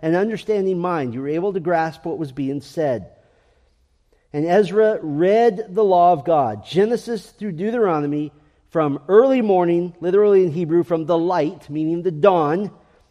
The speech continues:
until noon. Six hours of reading aloud the Word of God,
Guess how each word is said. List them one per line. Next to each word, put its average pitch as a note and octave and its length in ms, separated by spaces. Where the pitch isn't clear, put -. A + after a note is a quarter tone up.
until E3+ 480
noon. D#3+ 720
Six - 480
hours D3+ 720
of C3 120
reading G#3 300
aloud D3 540
the C#3 80
Word E3 200
of C#3 140
God, B2 400